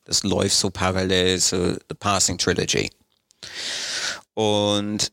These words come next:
ähm, ich hab einfach gemerkt, auch, also ein bisschen bei Chemistry, aber definitiv bei Control, ich hab einfach für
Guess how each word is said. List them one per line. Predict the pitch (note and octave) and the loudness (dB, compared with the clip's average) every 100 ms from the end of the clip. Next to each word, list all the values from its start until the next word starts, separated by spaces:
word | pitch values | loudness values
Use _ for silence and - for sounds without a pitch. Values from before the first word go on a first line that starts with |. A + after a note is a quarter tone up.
| - | 0
ähm, | F#2+ F#2+ G2 G2+ | 2 2 0 0
ich | G2+ B2 | 0 0
hab | G2 _ _ _ _ _ _ _ | -2 _ _ _ _ _ _ _
einfach | G2+ A2 A#2+ - | -2 2 0 0
gemerkt, | G2 G2 G2 G#2 - | 0 2 2 -2 0
auch, | F#2+ F#2+ - | 0 0 -2
also | F#2+ F#2+ | 0 2
ein | C#2+ | 0
bisschen | - C3 - C3 G#2+ | 0 0 2 0 0
bei | G#2+ | 0
Chemistry, | G2+ A2 G#2 - G#2 F#2 | 0 -2 0 0 2 2
aber | F2+ | 0
definitiv | F2+ G2 - G2 F#2+ G2 - | 0 0 2 2 2 0 0
bei | E2+ F2 | 0 0
Control, | F2+ F2 G#2+ G2 F2 F2 F2 _ _ _ _ _ _ _ _ _ _ _ | 0 0 0 2 2 0 -4 _ _ _ _ _ _ _ _ _ _ _
ich | G#2 - - | -2 0 0
hab | G2 - _ _ - | 0 -2 _ _ 0
einfach | F2+ F2 - E2+ E2+ - - | 0 4 2 2 -2 -8 -16
für | - - | -4 -2